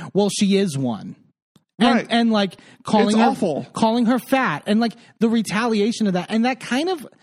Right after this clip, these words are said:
Speaker 1: in a sense, l-, while I think Heather, you know, we can critique it, it lends to Heather's point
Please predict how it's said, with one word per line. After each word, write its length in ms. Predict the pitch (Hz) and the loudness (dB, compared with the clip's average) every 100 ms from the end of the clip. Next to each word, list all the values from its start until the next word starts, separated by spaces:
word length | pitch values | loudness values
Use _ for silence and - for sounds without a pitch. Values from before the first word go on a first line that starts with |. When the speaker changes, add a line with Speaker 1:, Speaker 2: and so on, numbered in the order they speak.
| _ _ - | _ _ -4
Speaker 1:
in 140 | 254 | 0
a 80 | 262 - - | 0 -2 -2
sense, 320 | 180 202 247 - - _ - | 0 0 -2 -8 -18 _ -10
l-, 180 | 170 170 - | -8 -8 -4
while 400 | 196 214 226 208 | 0 0 0 0
I 120 | 196 | -2
think 200 | 220 214 | 0 -2
Heather, 480 | 190 190 190 175 - _ _ _ | -2 -2 0 -2 -6 _ _ _
you 180 | 226 208 | 0 2
know, 140 | 160 156 165 - - | 0 -4 -14 -18 -12
we 140 | - 214 | -4 -4
can 160 | 190 185 | -2 -4
critique 360 | 160 247 233 | -4 -4 -2
it, 180 | 139 123 _ _ _ _ _ _ - | -4 -6 _ _ _ _ _ _ -4
it 200 | 240 202 | -2 0
lends 400 | 202 262 302 - | 0 0 -2 0
to 160 | 277 | 0
Heather's 320 | 220 196 170 | 2 0 -2
point 360 | - 156 117 | -2 -6 -6